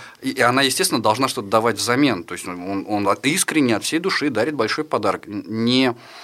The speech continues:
э, формализированные отношения, где ты мне, я тебе, торгово-рыночные, а отношения, в которых я тебе, э, от души, если ты меня об-, благодаришь, я буду только доволен.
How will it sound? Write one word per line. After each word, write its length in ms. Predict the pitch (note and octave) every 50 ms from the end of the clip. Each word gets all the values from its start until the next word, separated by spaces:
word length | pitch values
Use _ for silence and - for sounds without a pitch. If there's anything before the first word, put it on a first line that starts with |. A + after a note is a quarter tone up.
| - - _
э, 120 | A2 G#2+ G#2+
формализированные 880 | - - C3+ C3+ C3+ C#3 C#3+ C#3+ C#3+ F#3 A#3+ C4 A#3 G3+ D#3+ B2+ A#2
отношения, 460 | A2 - A#2 A#2 A#2+ - C3+ A#2 G#2+
где 120 | G2+ G2+ G2
ты 140 | G2 - B2
мне, 200 | A#2+ A#2+ A#2 A2
я 160 | G2+ G2+ G2+
тебе, 240 | F#2+ - G#2 G2+ F#2+
торгово-рыночные, 920 | - F#2+ F2 F#2 F#2+ F#2+ F#2+ G#2 G#2+ G#2 F2+ F2 D#2+ - - C#2+ D#2 - - - - - - -
а 80 | - -
отношения, 420 | - - C3 C3 - G3 G3+ F#3
в 60 | D#3+ -
которых 440 | - C#3 - D#3 D#3 D#3 D3+ D3+ - - - - _
я 180 | B2+ C#3+ C#3+ C3
тебе, 400 | - - A#2+ B2 B2 A#2 G#2+ -
э, 200 | - A#2 G#2+ G#2 -
от 160 | - A2+ A2+
души, 460 | A#2+ B2+ B2+ - - A3+ A#3+ C#4 D#4 D#4+ - _ - - - _ _
если 360 | - G#2+ C#3+ F3+ F3+ - D3+ D3+
ты 120 | D3 E3
меня 160 | D#3 D3+ D3
об-, 100 | C#3+ D3
благодаришь, 840 | D3 C#3 C3 C3 C3+ C3+ C3+ D3 D3 D3+ D3+ D3+ E3 A3 B3+ - - -
я 160 | G#2 A#2+ D#3+
буду 160 | E3 D3+ -
только 180 | - A2+ G#2+ G2+
доволен. 400 | G#2 F#2+ F2+ F2 E2 D2+ C#2